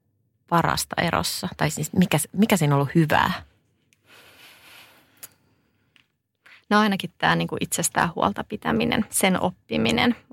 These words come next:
Speaker 2: omien arvojensa löytäminen, öö, kasvu ihmisenä. Et mulle se keskiviikkoilta, mistä mä kerron tossa alussa, niin se oikeasti muutti mun loppuelämän. Se muutti kaiken sen, mitä mä olin rakentanut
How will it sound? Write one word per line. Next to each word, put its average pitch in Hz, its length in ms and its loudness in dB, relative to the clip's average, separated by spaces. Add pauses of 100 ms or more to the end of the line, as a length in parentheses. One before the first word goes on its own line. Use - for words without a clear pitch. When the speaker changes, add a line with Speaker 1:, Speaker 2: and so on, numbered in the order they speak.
Speaker 2:
omien 190 340 2
arvojensa 185 760 0
löytäminen, 208 760 0 (880)
öö, 185 60 -4 (540)
kasvu 185 400 0
ihmisenä. 214 640 0 (840)
Et 180 180 -2
mulle 277 340 4 (300)
se - 140 0
keskiviikkoilta, 180 1300 -2
mistä 180 280 0
mä 175 80 0
kerron 175 400 0
tossa 175 300 0
alussa, 180 480 0
niin - 280 0
se - 220 0
oikeasti 196 460 0
muutti 190 680 0
mun 190 180 0
loppuelämän. 220 840 0 (680)
Se - 140 0
muutti 233 340 4
kaiken 233 460 2
sen, 180 200 0
mitä 180 200 2
mä 175 100 2
olin 170 180 0
rakentanut 226 680 2